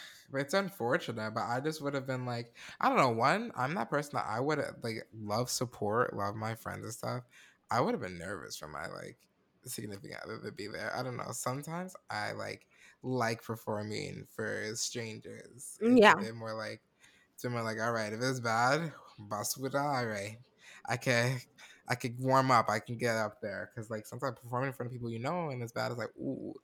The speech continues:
Speaker 1: yikes." So, you know what?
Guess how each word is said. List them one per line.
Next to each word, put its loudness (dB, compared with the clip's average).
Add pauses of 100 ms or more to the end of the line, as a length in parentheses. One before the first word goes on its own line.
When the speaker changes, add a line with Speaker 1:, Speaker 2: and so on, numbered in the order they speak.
(400)
Speaker 1:
yikes." -8 (920)
So, -2
you -4
know -2
what? -4